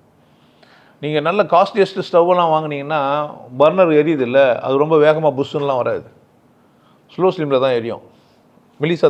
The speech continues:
தான் எரியும். ஏன்னா, ஒரு பொருளை மெதுவா வேக வைக்கும்போது அது ருசி வேற, ரொம்ப வேகமா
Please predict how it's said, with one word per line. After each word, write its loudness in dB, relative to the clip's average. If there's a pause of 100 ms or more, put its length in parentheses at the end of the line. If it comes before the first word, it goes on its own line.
தான் 2
எரியும். -12 (640)
ஏன்னா, 0
ஒரு 2
பொருளை -2
மெதுவா 4
வேக 4
வைக்கும்போது -2
அது 4
ருசி -4
வேற, 0 (1800)
ரொம்ப 4 (100)
வேகமா 4